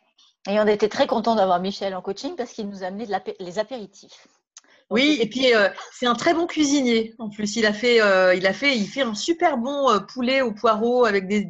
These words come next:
Speaker 2: petits champignons et tout. Génial. <laughs>
Speaker 1: C'est ça, méfiez-vous de Christine, faut faire la cuisine si on veut rester amis.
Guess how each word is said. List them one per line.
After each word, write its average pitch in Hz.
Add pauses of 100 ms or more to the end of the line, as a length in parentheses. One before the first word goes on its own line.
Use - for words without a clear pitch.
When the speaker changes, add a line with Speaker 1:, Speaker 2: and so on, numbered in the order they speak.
(100)
Speaker 2:
petits -
champignons 233
et 202
tout. 214 (240)
Génial. 180 (100)
<laughs> 339 (800)
Speaker 1:
C'est 269
ça, 214
méfiez-vous 262
de 226
Christine, 294
faut 254
faire 247
la 233
cuisine 277
si -
on 233
veut 233
rester 233
amis. 214